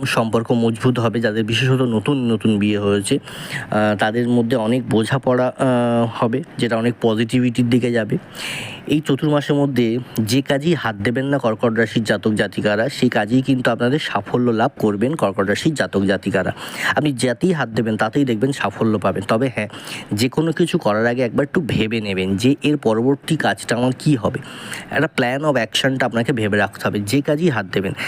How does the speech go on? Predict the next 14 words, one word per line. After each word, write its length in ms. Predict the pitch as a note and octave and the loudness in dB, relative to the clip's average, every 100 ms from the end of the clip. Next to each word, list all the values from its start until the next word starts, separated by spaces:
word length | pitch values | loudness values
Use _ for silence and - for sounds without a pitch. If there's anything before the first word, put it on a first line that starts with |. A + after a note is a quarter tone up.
| - | -4
তাতে 220 | - - | -4 0
দেখবেন 300 | D3+ C#3+ C#3+ | 0 0 0
আপনি 240 | B2 G2 A#2 | -2 0 2
যখন 260 | A2+ - C#3 - | 2 0 -2 0
পুরো 260 | D3+ E3 | 2 4
জিনিসটা 400 | E3 E3 E3+ - | 4 2 2 -2
প্ল্যান 420 | - - A2+ C#3+ | -2 -2 -2 -2
করে 280 | D#3+ C#3+ A#2 | 0 0 2
এক-, 360 | A2 - - - | 0 -4 -12 -2
তো 160 | C3+ A#2+ | 0 0
আপনি 280 | - A2+ C3+ | 0 0 0
তৈরি 280 | B2 A#2+ B2+ | 2 2 2
করছেন 400 | C3+ A2 - A2 | 0 -2 -2 0
বা 100 | G#2+ | 0